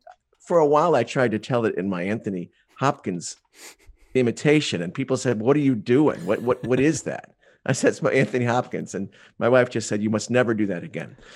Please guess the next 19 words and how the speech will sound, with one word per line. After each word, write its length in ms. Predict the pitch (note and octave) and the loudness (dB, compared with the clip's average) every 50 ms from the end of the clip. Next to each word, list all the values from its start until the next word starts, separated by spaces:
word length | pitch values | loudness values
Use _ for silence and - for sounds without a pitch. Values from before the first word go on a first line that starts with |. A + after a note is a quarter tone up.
| - - - | -20 -20 -4
So 160 | - D3 D3+ | 2 4 6
anyway, 260 | E3 E3 C3 G#2+ F#2+ | 8 8 8 6 6
Anthony 260 | C#3 D#3+ - D3+ C3+ | 4 2 2 2 2
Hopkins 440 | C3 B2 A2 A#2 - - G2+ G2 - | 4 4 2 0 0 -2 -4 -4 -2
says, 420 | - A2+ G2 F#2+ F#2 F#2 E2 - - _ _ _ _ _ _ _ _ - | 0 0 0 0 0 -2 -4 -10 -14 _ _ _ _ _ _ _ _ 2
"There 220 | - C3+ C3+ C#3 | 4 4 6 6
is 120 | C3 - A2+ | 4 2 0
a 60 | G#2+ | -4
saying, 520 | - - - E2+ D#2+ - - - - - - _ _ | -4 -4 -4 -6 -6 -8 -12 -16 -18 -20 -20 _ _
a 100 | - G2 | -6 -4
very 320 | G#2 G#2+ C3 C3 B2 A2+ G2+ | 0 2 4 4 4 4 0
old 180 | F2+ F2 E2 | 0 -4 -6
saying, 460 | - - E2 D2 D2+ D2+ - G#2 G#2+ _ _ _ _ _ - | -8 -12 -12 -12 -14 -16 -18 -20 -20 _ _ _ _ _ -6
that 140 | F#2 F2+ - | -4 0 0
when 120 | A2+ G#2+ | 0 0
the 80 | G2 - | 0 -2
pupil 380 | - - - C3 F#2+ G#2+ G2 | -4 -4 -4 -2 -2 -2 -4
is 160 | F#2+ D#2+ D2+ | -4 -6 -6
ready, 320 | D2+ - B1+ - A#1+ - | -10 -12 -12 -12 -16 -20